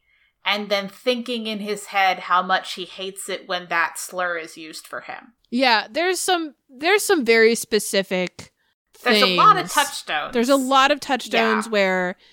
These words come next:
Speaker 2: yes, we know these touchstones exist in other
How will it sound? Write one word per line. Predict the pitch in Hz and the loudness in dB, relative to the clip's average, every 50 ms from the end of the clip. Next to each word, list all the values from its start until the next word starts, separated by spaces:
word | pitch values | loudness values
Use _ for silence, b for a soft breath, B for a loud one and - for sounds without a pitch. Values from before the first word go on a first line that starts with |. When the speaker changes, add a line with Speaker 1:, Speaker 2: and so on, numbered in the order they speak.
| b b b b b b | b b b b b b
Speaker 2:
yes, | 220 214 226 233 240 240 233 - 262 | -4 0 2 2 2 2 0 -2 -4
we | 247 233 | -2 0
know | 226 226 220 214 | 2 2 2 2
these | 208 214 208 - | 0 -2 -4 -4
touchstones | - - 202 196 - - - 202 202 196 190 | -4 -6 -6 -4 -6 -6 -4 -2 -2 -2 -2
exist | 190 185 185 185 185 180 - - 196 | -4 -4 -4 -4 -6 -6 -6 -6 -8
in | 180 175 | -8 -6
other | - 185 185 180 175 175 170 180 - | -6 -4 -4 -4 -4 -4 -4 -6 -8